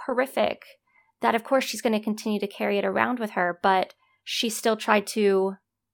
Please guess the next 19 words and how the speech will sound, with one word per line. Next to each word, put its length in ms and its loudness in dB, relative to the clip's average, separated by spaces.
build 220 2
this 180 0
life 160 2
for 140 -10
herself. 680 -2
And 460 0
I 80 8
think 200 4
the 80 4
most 200 6
interesting 400 0
thing 380 0
in 80 0
this 160 -4
film 180 -2
for 140 -4
me 280 0
is, 220 -6
uh, 440 2